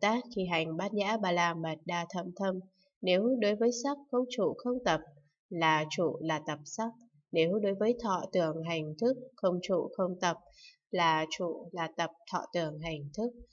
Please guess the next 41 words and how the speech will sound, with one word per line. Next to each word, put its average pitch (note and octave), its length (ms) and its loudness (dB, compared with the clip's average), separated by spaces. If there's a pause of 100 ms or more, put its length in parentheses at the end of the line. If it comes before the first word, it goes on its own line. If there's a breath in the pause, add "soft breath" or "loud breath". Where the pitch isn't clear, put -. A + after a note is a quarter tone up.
(160 loud breath)
cho G#3 200 0
đến F#3+ 240 4 (240)
nếu F#3+ 300 4
đối G#3+ 180 2
với A3 360 2
mười D#3+ 300 2
tám F3+ 480 2
pháp B3+ 140 -2 (100)
Phật D#3 180 -2
bất F#3+ 220 -2
cộng, F3 200 0 (360)
không F#3 280 2
trụ F3 340 -2
không F#3 220 0
tập, E3+ 160 2 (480 loud breath)
là E3 320 4 (120)
trụ F3 260 -2
là E3+ 260 0
tập E3 220 0
mười E3 240 -2
tám E3+ 400 0
pháp C4 120 -2 (100)
Phật D#3 120 0 (100)
bất G#3+ 200 -4
cộng. E3+ 220 0 (420)
Vì D3 60 -4 (220)
sao? F#3 280 4 (400 loud breath)
Kiểu D#3+ 260 2
thi F#3 200 2
ca, F#3 300 6 (300 loud breath)
nếu F#3+ 220 6 (280)
Đại E3+ 200 6
Bồ E3+ 220 2 (100)
Tát B3+ 180 2 (100)
khi G3+ 120 2
hành E3 300 0
Bát G#3 160 0
Nhã A3 300 2
Ba G#3 140 2
La F3 180 4
Mật E3 220 -2